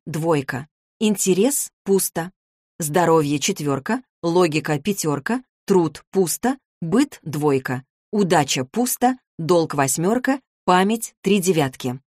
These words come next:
Темперамент: единица. Цель: восьмёрка. Семья: тройка. Привычки: тройка. В этой матрице сильный сексуальный зажим, низкая инициатива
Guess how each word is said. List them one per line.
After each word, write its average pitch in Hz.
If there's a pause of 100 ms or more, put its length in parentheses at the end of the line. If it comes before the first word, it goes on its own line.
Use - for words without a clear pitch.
(260)
Темперамент: 214 (140)
единица. 175 (240)
Цель: 170
восьмёрка. 143 (160)
Семья: 160
тройка. 147 (180)
Привычки: 202 (100)
тройка. 139 (400)
В 175
этой 269
матрице 147 (340)
сильный 190
сексуальный 151
зажим, 151 (440)
низкая 175
инициатива 156